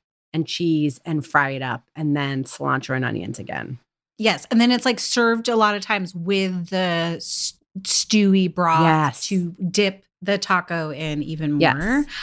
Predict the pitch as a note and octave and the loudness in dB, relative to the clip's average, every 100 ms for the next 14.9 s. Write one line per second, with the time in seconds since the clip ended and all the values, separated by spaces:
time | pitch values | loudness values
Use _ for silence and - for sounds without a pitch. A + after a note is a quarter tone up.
0 | - - B3 - B3 A#3 - A3 A#3+ - | -6 2 2 4 2 2 0 2 2 2
1 | G3+ F#3+ E3+ D#3+ - - E3 D#3 - F3+ | 4 4 4 0 -4 0 0 0 -6 -4
2 | E3 D#3+ D#3 E3 G3+ G3 F#3+ G3 G#3 - | 0 2 2 2 2 2 2 2 2 2
3 | A3 G#3 F3+ F3+ F3+ F3 - E3 - E3+ | 2 2 4 2 4 2 0 0 -2 -6
4 | D#3+ G#3+ G3 G3 A3 A3 G#3 G#3 G3 G#3 | -2 0 0 2 2 2 0 -4 -4 -6
5 | F#3+ G3+ A3 _ _ _ - - G#3 F#3+ | -4 -4 -6 _ _ _ -8 -4 0 0
6 | F#3 F3+ E3+ - F#3 F#3+ F#3+ G3 F#3 F3+ | 2 2 0 -2 -6 -6 -6 -2 0 2
7 | F#3 F3+ - F3+ E3 E3+ D#3+ D3 D3 D3+ | 0 0 0 0 2 0 0 0 -2 -4
8 | D3 _ _ - C3+ G#2+ F#3+ F#3+ F3 F#3 | -8 _ _ 0 0 2 0 2 4 4
9 | C#3+ A3 G#3 G#3 F#3 A3+ A3 D#3+ F3+ F3 | 4 2 0 2 2 2 4 2 2 0
10 | - D3+ - F3+ D3+ B2 D3 - B2+ - | -2 -4 0 2 2 2 -4 -2 -4 -6
11 | - - A#2 _ _ _ - - _ - | -8 -10 -12 _ _ _ -20 -20 _ 2
12 | F#3+ F#3 - G#3+ A3 A3+ B3 D#4 - C#4+ | 2 2 0 2 6 6 6 4 2 0
13 | - F4 F#4 D#4 G#3+ F3+ G3 A#3 A3 D3+ | 2 2 4 4 4 6 4 4 4 2
14 | - - C3+ C3+ A#2+ - D2+ D2 | -2 -8 -8 -8 -8 -10 -8 -8